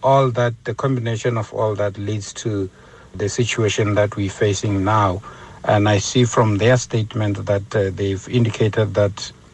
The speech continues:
uh, there is, um, a, a problem with the, with the generation reserves as well, which basically means that, uh, they, they don't have enough reserves on the pumped storage side of things,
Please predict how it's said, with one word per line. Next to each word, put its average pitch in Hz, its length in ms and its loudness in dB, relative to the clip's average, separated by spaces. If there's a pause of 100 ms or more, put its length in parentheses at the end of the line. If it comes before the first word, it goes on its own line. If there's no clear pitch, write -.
(680)
uh, 104 120 -6
there 104 260 2
is, 101 280 -2
um, 101 460 0
a, 101 220 -2
a 104 60 -2
problem 107 520 0
with 101 200 0
the, 104 260 2
with 101 200 0
the 101 120 0
generation 104 560 0
reserves 98 480 0
as 90 180 -2
well, 110 280 4 (420)
which 104 180 -2
basically 107 440 2
means 101 300 -2
that, 98 180 0 (120)
uh, 101 180 2
they, 98 200 -2
they 98 180 -2
don't 107 220 2
have 104 320 0
enough 104 420 0
reserves 104 480 0
on 101 200 0
the 98 80 -4
pumped 107 400 0
storage 101 460 0
side 98 380 0
of 87 140 -4
things, 117 400 2